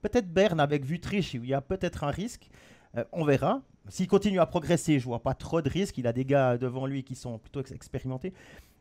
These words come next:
Et puis, ben, f-, voilà, euh, la solution, c'est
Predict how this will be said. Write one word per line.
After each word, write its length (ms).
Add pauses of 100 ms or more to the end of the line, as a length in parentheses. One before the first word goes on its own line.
(260)
Et 80
puis, 220
ben, 160
f-, 140
voilà, 340
euh, 180
la 140
solution, 360
c'est 320